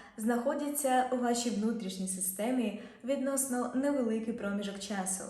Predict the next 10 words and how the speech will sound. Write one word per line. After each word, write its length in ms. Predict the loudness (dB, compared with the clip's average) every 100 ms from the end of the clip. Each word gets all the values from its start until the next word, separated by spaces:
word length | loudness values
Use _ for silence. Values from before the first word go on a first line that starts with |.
| -12 -20 -20 -20 -20 -6
тому 180 | -2 2
легше 520 | 4 4 2 -2 -2 -2 -2
піддаються 500 | -2 0 0 0 -2
корекції 920 | 4 4 4 0 -2 -2 -2 -2 -6 -14 -8
та 320 | 0 0 0 -2
перепрограмуванню. 1040 | 0 0 2 -2 0 0 0 0 -2 -6 -10 -14 -18 -8 0
Блоки 400 | 2 4 2 2
з 80 |
попередніх 680 | 0 0 2 2 2 2 0
втілень 520 | 0 0 0 -2 -4